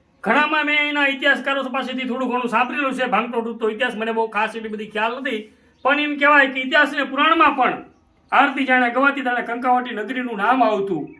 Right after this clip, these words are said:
આવવાનો ઇતિહાસ છે. ને એ કંકાવટી નગરીની અંદર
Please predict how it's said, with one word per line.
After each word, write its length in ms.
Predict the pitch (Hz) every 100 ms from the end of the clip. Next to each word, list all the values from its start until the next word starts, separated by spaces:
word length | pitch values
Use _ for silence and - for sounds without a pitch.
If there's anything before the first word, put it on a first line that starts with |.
| _
આવવાનો 400 | 208 240 233 208
ઇતિહાસ 400 | 196 247 247 240
છે. 80 | 247
ને 80 | 220
એ 300 | 226 254 196
કંકાવટી 520 | 214 269 277 262 247
નગરીની 380 | 196 208 302 302
અંદર 420 | 247 214 180 -